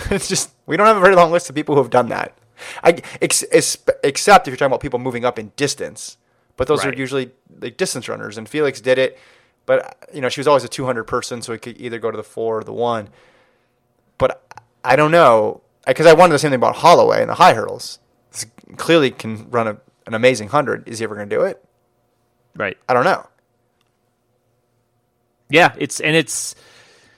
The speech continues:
Speaker 2: I don't know. I, I, I, you know, I don't know what takes, what it takes. Like, if, if, say, you know, okay, Muhammad reached the mountaintop, McLaughlin hypothetically even has, has more to go. If she just goes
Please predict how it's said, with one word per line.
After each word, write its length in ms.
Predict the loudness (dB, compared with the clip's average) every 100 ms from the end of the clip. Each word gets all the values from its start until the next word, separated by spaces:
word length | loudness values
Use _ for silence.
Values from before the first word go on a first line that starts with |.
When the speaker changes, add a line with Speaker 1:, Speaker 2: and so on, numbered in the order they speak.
| _ 0
Speaker 2:
I 60 | 2
don't 80 | 6
know. 140 | 4
I, 200 | 4 0
I, 120 | 2 2 0
I, 80 | -4
you 180 | -2 0
know, 60 |
I 60 | 2
don't 100 | 2
know 100 | 0
what 160 | -2
takes, 420 | -2 -6 -6 -12 -6
what 120 | -8
it 60 | -4
takes. 240 | -8 -6
Like, 160 | -6 -6
if, 160 | -6 0
if, 280 | 0 -2 _ _ _ _ _ _
say, 220 | 2 4
you 160 | 4 2
know, 240 | 0 -2 -6 -10
okay, 200 | -6 -4
Muhammad 400 | -2 0 0 0
reached 240 | -4 -8 -8
the 60 |
mountaintop, 420 | -6 -6 -6 -6
McLaughlin 560 | -6 -4 -4 -4 -12 -14 _ _ _ _ _ _ _ _ _ -6
hypothetically 400 | -6 -6 -10 -10
even 160 | -10
has, 240 | -8 -10 -10 -8
has 180 | -8
more 160 | -6 -6
to 80 | -4
go. 180 | -4 -6
If 80 | -8
she 100 | -8
just 180 | -8 -4
goes 420 | -4 -4 -8